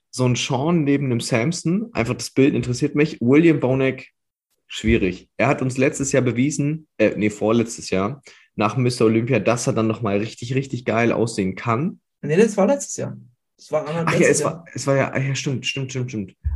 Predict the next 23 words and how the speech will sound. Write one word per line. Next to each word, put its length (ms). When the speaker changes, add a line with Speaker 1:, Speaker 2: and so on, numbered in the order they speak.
Speaker 1:
Arnold 220
letztes 280
Jahr, 120
genau, 200
dass 180
er 100
richtig, 340
richtig 300
geil 200
aussehen 360
kann. 360
Ähm, 380
aber 320
auf 220
Mister 260
Olympia 340
hat's 200
dann 100
doch, 220
äh, 160
nicht, 360
äh, 480
gereicht. 600